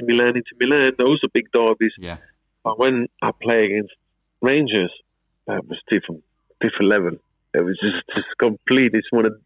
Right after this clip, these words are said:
Speaker 1: without a doubt, the biggest derby in the world. You know, it's, uh, it's on the day. It's not just the day. It's the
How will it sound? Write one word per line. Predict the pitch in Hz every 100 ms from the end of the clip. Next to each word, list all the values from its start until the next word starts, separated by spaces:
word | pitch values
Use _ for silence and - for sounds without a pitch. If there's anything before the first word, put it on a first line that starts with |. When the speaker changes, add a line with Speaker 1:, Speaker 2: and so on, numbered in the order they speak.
| -
Speaker 1:
without | 139 127 131 123
a |
doubt, | 120 120 - - - _ _
the | 143 127
biggest | 127 117 -
derby | 120 120 123
in | 117
the | 117
world. | 123 120 -
You | 107
know, | 113 123
it's, | 107 - - 113
uh, | 107 - - - - - -
it's | 123 131
on | 127
the | 120
day. | 113 127 123 123 123
It's | -
not | 202
just | - -
the | 127
day. | 156 170
It's | 127
the | -